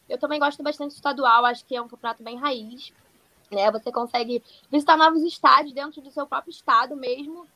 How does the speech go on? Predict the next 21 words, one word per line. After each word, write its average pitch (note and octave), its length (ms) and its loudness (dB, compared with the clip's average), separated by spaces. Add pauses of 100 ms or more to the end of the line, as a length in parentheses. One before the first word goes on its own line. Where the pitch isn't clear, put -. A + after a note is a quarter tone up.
(320)
é, B3+ 220 -8
eu C4 40 -8
gosto C4 220 -8
bastante. C#4+ 640 -10 (260)
Então, C#4+ 320 2
acho D#4+ 160 4
que - 80 -12
não D#4 160 0
deveria E4+ 320 -4
acabar, B3+ 560 2 (440)
né? A#3 380 -12 (180)
É A#3 100 -8
até B3 240 -10
pros D#4+ 140 -14
jogadores, C4+ 580 -8 (300)
é, A3+ 260 -4
crescerem, A#3+ 760 -2
jogadores A3 380 -6
de G#3+ 80 -14
menor, A3 600 2 (220)
dos G#3 120 -18